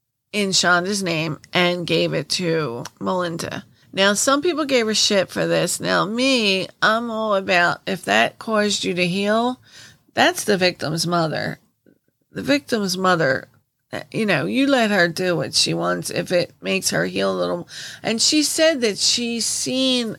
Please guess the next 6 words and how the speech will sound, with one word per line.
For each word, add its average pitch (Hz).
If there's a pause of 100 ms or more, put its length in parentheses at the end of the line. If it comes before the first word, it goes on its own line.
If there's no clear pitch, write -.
a 190
different 208
side 196
of 180
Melinda 185
because 190